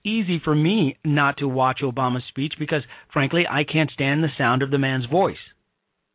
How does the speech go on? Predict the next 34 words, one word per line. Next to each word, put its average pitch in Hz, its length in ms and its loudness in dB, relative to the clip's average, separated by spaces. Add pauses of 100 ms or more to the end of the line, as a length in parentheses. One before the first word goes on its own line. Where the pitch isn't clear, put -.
(2000)
It 190 140 -4
just 165 200 -6
gets 156 200 -6
me 147 200 -4
angry. 170 420 -4 (840)
And - 80 -10
I've 196 140 -4
got 175 160 2 (220)
a, 147 160 -6
quite 160 260 0
a - 140 -2
fine 147 300 2
television 151 580 0
here, 123 240 -2
and 143 200 -6
I 156 120 0
don't 170 180 -2
want 151 240 -4
to 156 80 -6
wind 131 380 -4
up 135 160 -4 (160)
smashing 113 460 -6
it. - 120 -16 (3250)
I'm 127 140 0
just 110 220 -4
joking, 117 400 -2
folks. 95 240 -6 (760)
I 139 140 0
simply 127 240 -2
wouldn't 107 380 -2
tune 117 160 2
into 117 240 0
that 98 200 -2
clown. 98 420 -2